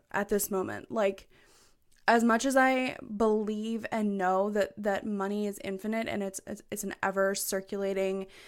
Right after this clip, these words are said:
asset in my life, four thousand dollars a month is not currently flowing.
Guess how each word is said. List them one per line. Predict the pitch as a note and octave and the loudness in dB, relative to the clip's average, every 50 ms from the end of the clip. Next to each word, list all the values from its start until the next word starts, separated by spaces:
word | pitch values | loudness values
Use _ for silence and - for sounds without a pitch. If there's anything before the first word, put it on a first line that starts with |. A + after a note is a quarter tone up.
| - - - - - _ _ _ _ _ _ - | -20 -20 -20 -20 -20 _ _ _ _ _ _ 2
asset | - - G3+ G#3 G#3 - - C#4+ D4 G3+ - - _ _ | 6 6 6 6 4 4 4 6 6 6 4 0 _ _
in | A#3 A3+ G#3+ | 0 2 2
my | G3+ F#3 F3+ | 2 2 2
life, | F#3 F#3+ F#3 F#3+ G#3 D4 E4 D#4+ - - - - - - - - - - - - - - - - - _ _ - _ _ _ _ _ _ - - - - - - - - _ _ - - | 2 2 4 4 6 4 4 2 0 -14 -16 -18 -20 -20 -20 -20 -20 -20 -20 -20 -18 -16 -16 -18 -20 _ _ -20 _ _ _ _ _ _ -20 -20 -20 -20 -14 -14 -14 -14 _ _ -14 0
four | - A#3+ A#3+ B3+ | 2 4 4 4
thousand | B3+ C#4+ C#4+ C#4+ C#4 C#4+ | 6 6 6 6 6 6
dollars | C4+ C4+ A#3 A#3 A#3+ A#3 A#3 A3+ G#3+ | 6 8 8 8 8 6 4 2 0
a | G#3+ | 0
month | G3+ F#3+ G3+ A#3+ C#4 - - - | 0 0 0 0 -2 -4 -6 -8
is | - - A#3 A3 G#3 | -2 -2 0 0 2
not | G#3+ G#3 G3+ G3 G3+ - - | 2 2 2 2 2 0 -2
currently | - - A#3+ A3 - - G#3+ G#3 | -8 -8 -8 -8 -6 -6 -6 -6
flowing. | G3+ - G3+ F#3 F#3 - - G2 A#3 G#3+ | -6 -4 -6 -4 -4 -6 -6 -8 -8 -10